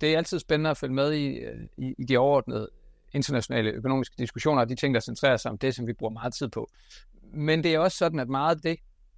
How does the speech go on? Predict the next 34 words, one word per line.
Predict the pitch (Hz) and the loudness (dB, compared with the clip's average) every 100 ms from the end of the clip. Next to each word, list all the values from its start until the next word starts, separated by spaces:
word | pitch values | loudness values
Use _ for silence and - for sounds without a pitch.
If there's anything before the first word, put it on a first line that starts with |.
| - | -8
øh, | 123 117 110 101 - - | -6 -4 -4 -6 -10 -2
kan | 156 | 0
jeg | 131 | 2
få | 165 | 0
mange | 151 151 139 | 0 0 0
andre | 147 | 0
steder. | 143 143 139 151 156 | -2 -2 -2 -2 -2
Meget | 143 156 | 2 2
af | 147 | 2
det | 160 151 120 - | 0 -2 -4 -4
bliver | 139 | -2
jeg, | 123 120 117 123 | 0 -2 -4 -2
har | 139 | 0
jeg | 127 | 2
masser | 151 151 | 2 0
af | 131 | -2
muligheder | 143 143 135 | -2 -2 -2
for | 131 | -2
at | 127 | -6
følge | 127 123 | -6 -4
med | 135 | -2
i | |
medierne, | 135 135 123 113 | 0 -2 -4 -6
øh, | 113 110 - - - | -8 -8 -10 -12 -10
de | 139 | -4
finansielle | 131 113 147 127 | 0 0 2 2
medier, | 131 131 - - - _ _ - _ - 123 | 2 0 -4 -12 -20 _ _ -20 _ -6 -2
øh, | 104 95 92 - - - - _ - | 0 0 -4 -6 -12 -14 -18 _ 0
på, | 143 143 | 0 2
sådan | - 135 123 | 0 0 0
på | |
daglig | 120 120 143 123 | 0 2 2 0
basis. | 127 135 123 | -2 -2 -8
Så, | - 135 | -2 0